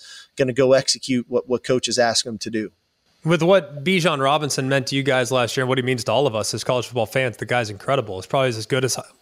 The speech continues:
Speaker 2: good a back as I've seen in burnt orange since Ricky Williams. And that's, that's saying something because Ricky Williams might be my favorite player ever, uh, <laughs> in college football. So,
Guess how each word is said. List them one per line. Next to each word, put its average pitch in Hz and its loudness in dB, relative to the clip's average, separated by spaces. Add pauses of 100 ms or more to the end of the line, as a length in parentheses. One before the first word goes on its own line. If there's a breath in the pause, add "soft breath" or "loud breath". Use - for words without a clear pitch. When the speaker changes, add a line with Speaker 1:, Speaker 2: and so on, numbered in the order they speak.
(100)
Speaker 2:
good 131 -2
a 120 -2
back 143 0
as 123 -4
I've 139 2
seen 143 0
in 127 -2 (400 loud breath)
burnt 147 2
orange 151 4
since - -6
Ricky 151 0
Williams. 120 2
And 120 0
that's, - 0
that's 131 -2
saying 156 2
something 135 -2
because 127 -2
Ricky 143 0
Williams 135 2
might 139 0
be 139 -2
my 135 0
favorite 139 -2
player 139 0
ever, 123 -2 (340 loud breath)
uh, 135 6
<laughs> 135 -4
in 190 4
college - 2
football. 202 2
So, 170 0